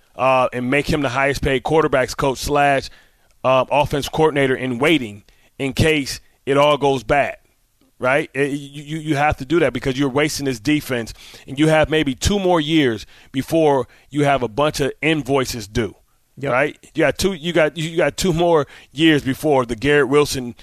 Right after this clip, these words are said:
Speaker 1: uh, Vera Tucker, if he can stay healthy, um, the Sauce Gardner, highest paid corner in the league, invoices due.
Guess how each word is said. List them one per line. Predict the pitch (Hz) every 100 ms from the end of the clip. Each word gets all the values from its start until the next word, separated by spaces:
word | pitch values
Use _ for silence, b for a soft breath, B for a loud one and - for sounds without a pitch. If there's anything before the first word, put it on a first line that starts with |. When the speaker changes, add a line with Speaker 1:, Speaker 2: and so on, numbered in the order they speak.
| b b b _
Speaker 1:
uh, | 135 131 113
Vera | 143 156
Tucker, | - 156 139
if | 131
he | 147 135
can |
stay | - 143 127
healthy, | 143 135 - 120 104 b b b
um, | 123 120 113 107 - b _
the | 139 135 123 107
Sauce | - - 180 156 123
Gardner, | 156 151 135
highest | 123 147 147 -
paid | 147 139
corner | 143 151 139
in | 131
the | 127
league, | 143 147 131 B B B B
invoices | - 175 147 147 131 117 110
due. | 113 139